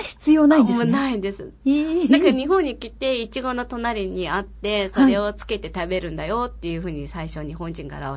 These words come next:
Speaker 2: 教えてもらって、びっくりしたんですね。
Speaker 1: 豊かな自然の中で子供たちは育つんですね。
Speaker 2: そうですね。
Speaker 1: 育つといえば、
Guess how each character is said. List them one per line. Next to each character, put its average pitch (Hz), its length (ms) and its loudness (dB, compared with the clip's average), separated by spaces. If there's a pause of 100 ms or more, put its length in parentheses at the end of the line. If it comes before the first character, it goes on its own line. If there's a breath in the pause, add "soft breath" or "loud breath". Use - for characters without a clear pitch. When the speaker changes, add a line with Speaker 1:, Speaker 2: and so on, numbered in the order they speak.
Speaker 2:
教 156 80 -10
え 147 40 -14
て 156 100 -12
も 139 140 -10
ら 135 100 -10
っ - 40 -14
て、 120 200 -12 (300 loud breath)
び 170 120 -4
っ 170 40 -12
く - 200 -10
り 151 120 -8
し - 80 -12
た 85 120 -14
ん - 60 -18
で 90 60 -20
す - 140 -20
ね。 120 340 -18 (960 soft breath)
Speaker 1:
豊 208 220 -2
か 196 80 -4
な 165 60 -2
自 185 200 -4
然 247 160 6
の 277 100 8
中 294 260 4
で 226 160 4
子 202 140 -2
供 196 220 0
た 180 100 -2
ち - 120 -10
は 160 60 -6
育 214 240 0
つ 208 120 -2
ん 180 60 0
で 170 100 -4
す - 160 -10
ね。 226 480 2
Speaker 2:
そ - 20 -12
う 175 40 -14
で 170 60 -14
す - 160 -18
ね。 170 360 -10 (140)
Speaker 1:
育 233 220 -2 (180)
つ 330 240 -2
と 233 260 -2
い 240 100 4
え 254 100 6
ば、 208 300 0